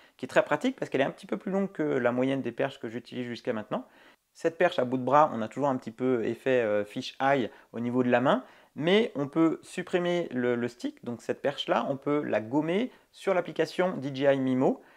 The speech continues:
Alors, c'est un traitement sur le serveur de D J I, c'est un peu compliqué au niveau de la mise en place, puisqu'il faut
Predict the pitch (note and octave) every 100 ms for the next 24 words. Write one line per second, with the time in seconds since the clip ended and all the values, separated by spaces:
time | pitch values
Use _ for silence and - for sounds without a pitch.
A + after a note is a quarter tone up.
0 | _ - B2 - - - - E3+ E3 F3
1 | E3+ E3 E3+ - - - F#3 D#3+ - C3
2 | C3 B2 A#2+ C#3+ C#3 C#3 D3 B2+ C3 A#2
3 | B2+ F3 - - D#3 E3+ D3 D3+ D#3+ D#3
4 | - A#2+ B2 B2 C3+ A2+ G#2+ A2 A#2 B2
5 | B2 F3+ F#3+ B2+ - A2+ B2 A#2